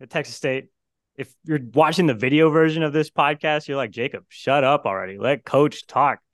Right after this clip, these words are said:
This man needs no introduction. He's leading us all over the place.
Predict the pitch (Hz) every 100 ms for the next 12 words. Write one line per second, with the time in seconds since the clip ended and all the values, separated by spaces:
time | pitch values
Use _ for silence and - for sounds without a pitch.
0 | _ _ 156 165 175 160 170 131 202 220
1 | 185 139 135 - 107 110 143 151 143 190
2 | 285 277 175 - - - _ 156 226 233
3 | 185 165 - 101 - -